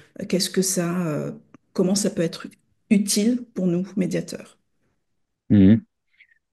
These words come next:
Speaker 2: Peut-être un principe de base qu'il faut adopter pour, euh, parce que moi-même,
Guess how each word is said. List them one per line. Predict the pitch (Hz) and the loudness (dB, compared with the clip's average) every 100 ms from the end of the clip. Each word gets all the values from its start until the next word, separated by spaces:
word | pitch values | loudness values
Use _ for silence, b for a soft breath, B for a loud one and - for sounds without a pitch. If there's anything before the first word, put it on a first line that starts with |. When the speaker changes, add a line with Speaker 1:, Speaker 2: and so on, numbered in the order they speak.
| _ _ _ | _ _ _
Speaker 2:
Peut-être | 117 160 165 - | 2 4 4 2
un | 113 - _ - | 0 -2 _ -6
principe | - 135 175 139 | 0 2 2 4
de | 127 | 4
base | 120 123 127 123 | 6 6 4 2
qu'il | - - | -6 -6
faut | 110 | -2
adopter | 98 98 - 135 147 135 | 0 0 2 4 6 4
pour, | 123 104 98 | 0 -2 0
euh, | 98 | -2
parce | - - | -4 -2
que | |
moi-même, | 110 113 123 117 | 4 6 6 6